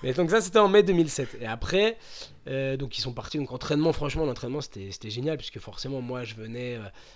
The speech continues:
du judo, j'ai toujours fait, euh, bon, de la compète, j'ai fait sport-études, comme j'ai dit. Donc du coup, moi, je, j'avais besoin de, d'entraînement, euh, punchy, on va dire. Donc, euh, je suis arrivé, entraînement de la mort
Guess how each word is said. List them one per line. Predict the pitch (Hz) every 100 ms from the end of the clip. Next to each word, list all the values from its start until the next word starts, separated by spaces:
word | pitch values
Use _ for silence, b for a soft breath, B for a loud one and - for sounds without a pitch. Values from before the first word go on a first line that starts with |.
| B
du | 127 113
judo, | 104 117 139 143 147
j'ai | 131 113
toujours | - 110 -
fait, | 117 113
euh, | 107 104
bon, | 98 104
de |
la | 95
compète, | - 98 131 143 143
j'ai | 123
fait | -
sport-études, | - - 90 90 131 143
comme | 117 95
j'ai | 90
dit. | 101 147 - B B
Donc | 113 104
du | 110
coup, | -
moi, | 170 156
je, | 147 123 113 117 131 - 139
j'avais | 117 117
besoin | 135 170
de, | 160 139 127 -
d'entraînement, | 135 127 135 143 151 156 143
euh, | 123 120 117 117 - -
punchy, | 151 147 -
on | 156
va | 120
dire. | 113 107 b b -
Donc, | 90 90
euh, | 92
je |
suis | -
arrivé, | 104 98 104
entraînement | 120 104 110 104
de | 101
la | 95
mort | 98 113